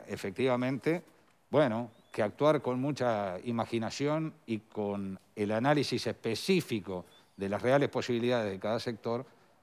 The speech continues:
para poder dar los aumentos que correspondan. Pero también quiero decir que en este periodo se han perdido seis mil empresas. Lo único que nos va a sacar del atolladero es lo que puedan generar de empleo las empresas privadas.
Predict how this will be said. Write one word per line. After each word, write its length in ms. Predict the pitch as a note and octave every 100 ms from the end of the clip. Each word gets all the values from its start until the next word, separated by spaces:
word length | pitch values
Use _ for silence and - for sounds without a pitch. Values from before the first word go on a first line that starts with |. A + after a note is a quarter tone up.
| _
para 340 | A#2 A#2+ A#2+
poder 440 | G#2+ G2+ A2 A#2+ A#2 - _
dar 380 | - A2 A2+ A#2+ -
los 240 | G2+ G#2+
aumentos 420 | A2 G#2+ A#2 G#2 G2
que 100 | F#2
correspondan. 580 | F#2 F2 - D2+ - - _ _ _ _
Pero 160 | B2
también 300 | B2+ F3 C4
quiero 180 | A#3 G3
decir 400 | D3+ B2+ A2 E2 - _ _ _ _
que 100 | -
en 60 | C3
este 180 | G3 G3
periodo 440 | D#3+ C3+ G#2 G2 -
se 100 | D3+
han 80 |
perdido 320 | D#3 F3+ G3 F3+
seis 260 | C#3+ C3+
mil 220 | C3 F#3
empresas. 640 | B2+ G#2 F#2+ D#2+ - - - _ _ _ _ _
Lo 220 | - D3 G#3
único 400 | C4 A3 E3 C#3+
que 100 | C3+
nos 160 | B2+
va 60 | C#3+
a 40 |
sacar 380 | C3+ B2 B2+ C#3
del 160 | A#2+ A2
atolladero 760 | G#2+ G#2+ G#2+ A2+ D3 E3+ B2 - _ _ _ _
es 340 | B2+ D#3 D#3 -
lo 200 | B2 B2+
que 120 | C3+
puedan 300 | G#2+ F3 F3
generar 560 | - C3 C3 D3 D#3 -
de 140 | B2+
empleo 440 | C3 A#2 F#3 G3 F3+
las 200 | C#3+ B2+
empresas 340 | A2+ A#2+ A2+
privadas. 560 | - F#2+ D2+ B1 A#1